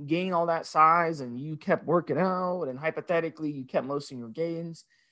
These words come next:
my concern would be what's gonna happen to your soft tissues in your body, because that's a lot of strain that you're gonna be put on your body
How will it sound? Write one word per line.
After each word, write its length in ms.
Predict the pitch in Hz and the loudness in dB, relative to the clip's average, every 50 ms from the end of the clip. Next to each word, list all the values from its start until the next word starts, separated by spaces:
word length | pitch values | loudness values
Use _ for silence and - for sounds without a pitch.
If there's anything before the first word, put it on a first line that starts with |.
| _ _ _ - | _ _ _ 2
my 140 | - 170 180 | 4 4 4
concern 480 | - 208 185 - - 196 185 185 180 | 4 2 -2 0 2 2 2 2 2
would 160 | 170 160 147 | 0 0 0
be 260 | 151 156 156 156 156 139 | -2 -4 -2 -2 -4 -4
what's 220 | 127 143 147 - | -4 -4 -4 -4
gonna 120 | 170 147 | -6 -6
happen 200 | 151 160 151 135 | -4 -4 -4 -4
to 60 | 143 131 | -4 -6
your 100 | 127 123 | -6 -6
soft 340 | - - 131 127 127 - | -4 -2 0 -2 -2 -4
tissues 380 | - 139 151 - - 101 107 117 | -8 -10 -10 -10 -10 -12 -12 -12
in 100 | 113 104 | -12 -12
your 80 | 95 95 | -14 -16
body, 400 | 101 98 85 76 - _ _ _ _ _ _ _ _ _ _ _ _ _ _ _ _ - | -18 -18 -18 -20 -20 _ _ _ _ _ _ _ _ _ _ _ _ _ _ _ _ -6
because 160 | 139 143 135 | -4 0 4
that's 220 | 165 170 170 - | 4 4 4 4
a 40 | 185 | 4
lot 180 | 170 170 165 160 | 8 8 8 6
of 80 | 160 | 4
strain 380 | - - - 156 160 165 170 160 | 0 -4 -4 -2 -2 -2 -2 -4
that 80 | 143 | -6
you're 100 | 123 127 | -6 -6
gonna 140 | 135 131 127 | -6 -6 -6
be 160 | 123 120 123 | -6 -8 -10
put 180 | 104 101 - 139 | -12 -12 -10 -10
on 160 | 123 117 117 | -8 -8 -8
your 120 | 113 107 98 | -8 -10 -10
body 420 | 98 110 120 117 101 - 87 | -10 -10 -8 -8 -10 -12 -16